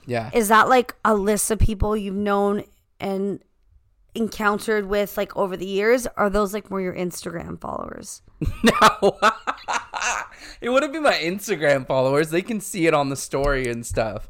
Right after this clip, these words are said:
Speaker 1: Listen, it would be people that have been there through thick and thin.
Speaker 2: Would you post about your wedding on your stories the day of?
Speaker 1: Okay, so first I'm gonna describe my dream wedding.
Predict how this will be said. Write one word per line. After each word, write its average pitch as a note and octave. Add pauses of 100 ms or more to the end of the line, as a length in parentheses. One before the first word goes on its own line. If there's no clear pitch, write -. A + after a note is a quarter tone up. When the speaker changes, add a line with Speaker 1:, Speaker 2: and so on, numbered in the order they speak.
Speaker 1:
Listen, A#2+ (180)
it D#3
would G3
be G#3
people E3+
that C#3+
have B2
been C3
there C3
through A#2+
thick -
and A#2+
thin. A2+ (160)
Speaker 2:
Would C#4+
you F#4+
post C#4
about B3+
your A#3+
wedding G#3 (100)
on G#3+
your G#3
stories G3+
the F#3+
day F#3+
of? D3 (540)
Speaker 1:
Okay, B2 (500)
so C#3+
first -
I'm G3
gonna F3
describe B2
my A2+
dream G#2+
wedding. F2